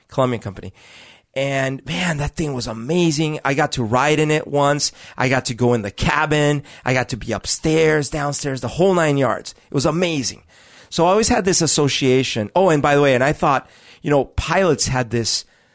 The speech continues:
thing where you thought of an airline pilot as like, you know, up there with l-, doctors and astronauts, you know, it was a high-end deal. Uh, well,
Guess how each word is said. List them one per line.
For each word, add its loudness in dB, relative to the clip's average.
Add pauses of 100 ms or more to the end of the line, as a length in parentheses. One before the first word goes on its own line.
(240)
thing 0
where 4
you 0
thought 0
of -2
an -4 (100)
airline 0
pilot -6
as -6
like, -12 (480)
you -4
know, -2 (320)
up -2
there 4
with 0
l-, -6 (220)
doctors -4
and -10
astronauts, -4
you -4
know, -4
it -2
was -4
a -8 (180)
high-end 0 (160)
deal. 0 (1200)
Uh, 4
well, 2